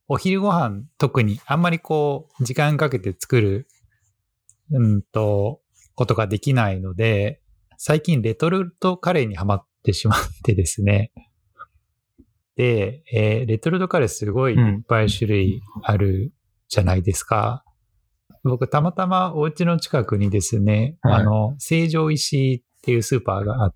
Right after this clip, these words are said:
Speaker 1: て、そこに、なんかこう、
Speaker 2: うん。
Speaker 1: なんかこう、化学調味料とか、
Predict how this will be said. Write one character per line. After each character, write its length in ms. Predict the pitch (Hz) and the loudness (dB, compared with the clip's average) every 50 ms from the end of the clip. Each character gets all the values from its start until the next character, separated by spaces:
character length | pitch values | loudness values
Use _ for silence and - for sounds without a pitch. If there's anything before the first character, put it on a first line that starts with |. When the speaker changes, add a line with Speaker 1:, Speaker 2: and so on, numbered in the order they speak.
| _ _ | _ _
Speaker 1:
て、 340 | - 131 113 117 - - _ _ _ _ _ _ _ _ _ _ _ _ _ _ _ _ _ | 2 2 2 2 0 -4 _ _ _ _ _ _ _ _ _ _ _ _ _ _ _ _ _
そ 140 | _ - 139 | _ -6 -4
こ 180 | 131 - 147 156 | -4 -2 0 0
に、 400 | 160 180 180 156 120 - 139 - _ _ _ _ - - _ _ _ _ _ _ - | 2 2 2 2 0 -2 -6 -12 _ _ _ _ -20 -20 _ _ _ _ _ _ -4
な 80 | 202 | -4
ん 40 | 196 | -2
か 140 | - 113 98 | 0 0 0
こ 480 | - - 107 104 104 104 101 107 135 170 170 - - - _ _ _ _ _ _ _ - | 0 0 0 0 0 0 -2 -2 -6 -10 -14 -16 -16 -18 _ _ _ _ _ _ _ -2
う、 80 | 123 | -2
Speaker 2:
う 20 | 110 | 0
ん。 180 | 101 92 - - - _ _ _ 104 104 - - 226 233 - - - - - _ _ _ _ _ _ | 0 -2 -4 -6 -14 _ _ _ -14 -4 0 0 0 2 0 -2 -4 -6 -10 _ _ _ _ _ _
Speaker 1:
な 80 | - 160 | -2 0
ん 20 | - | 0
か 100 | - 95 | -2 -2
こ 140 | - 101 98 | -2 -4 -4
う、 40 | |
化 140 | - - 135 | -2 -2 -2
学 180 | 143 165 151 143 | -2 -2 -2 -4
調 160 | - 185 185 | -4 -2 0
味 120 | 180 185 | 0 0
料 100 | 170 143 | 0 -2
と 160 | 120 - 98 92 | -2 -4 -6 -6
か、 480 | - - 95 92 92 95 101 123 - | -4 -2 0 0 0 -2 -4 -6 -10